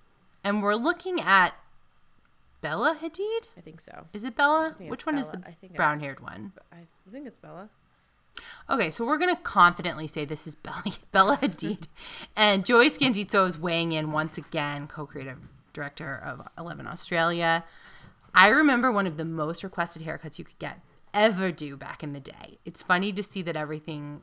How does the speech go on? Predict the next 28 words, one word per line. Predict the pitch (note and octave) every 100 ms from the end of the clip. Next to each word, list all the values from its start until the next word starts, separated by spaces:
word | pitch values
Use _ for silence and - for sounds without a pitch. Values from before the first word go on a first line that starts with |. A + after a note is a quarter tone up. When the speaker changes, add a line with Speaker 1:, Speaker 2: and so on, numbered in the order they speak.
| -
Speaker 1:
comes | - D#3+ D3+
around. | D3+
And | D#3 C4+
it | D#4+
is | A4 C4
Bella | E4+ D#4
Hadid. | B3 G#3 F#3+
I | F3
love | F#3+ A3+ A3+
Bella | F#3+ F3+
Speaker 2:
Mm-hmm. | F3+
Speaker 1:
Hadid's | E3+ D#3 -
cool | - G3
take | F#3+ D#3+ -
on | D3+
the | C#3+
Rachel. | D3 C3 - - - - - - -
So | - G#3+ G3 -
what | - A3 C4+
we're | F4+
looking | F4+ G4 A4+ A#4
at | A4+
here, | - - F3+ E3 D#3+ D#3 - - -
I | - G3+
would | A3+ A3+
say, | A3+ G3+
is, | F3+
like, | F3+ D3+